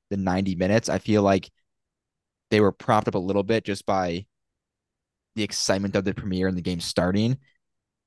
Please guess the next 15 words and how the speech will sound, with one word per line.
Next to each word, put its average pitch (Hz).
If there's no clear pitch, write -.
And 110
you've 101
got 104
more 110
people, 104
so -
you 110
can 98
show 110
more, 98
more 95
camp 101
life, 92
more 95
discussions. 92